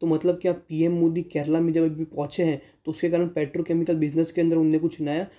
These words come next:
अनाउंस किया है। तो उसके through जो ये कंपनी है, उसमें आपको अच्छा सा मोमेंटम देखने को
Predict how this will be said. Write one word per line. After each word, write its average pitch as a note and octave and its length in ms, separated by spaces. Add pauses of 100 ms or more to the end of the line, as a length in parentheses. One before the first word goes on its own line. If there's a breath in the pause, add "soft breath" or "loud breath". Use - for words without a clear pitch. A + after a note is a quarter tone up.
(280 soft breath)
अनाउंस D#3+ 840
किया F#3 200
है। F3 60
तो E3 80
उसके F3 240
through F3 180
जो F3 80
ये F3 80
कंपनी E3+ 440
है, E3 60
उसमें E3 400
आपको D#3+ 540
अच्छा D#3+ 320
सा E3+ 120
मोमेंटम D3+ 420
देखने D3 280
को A3 200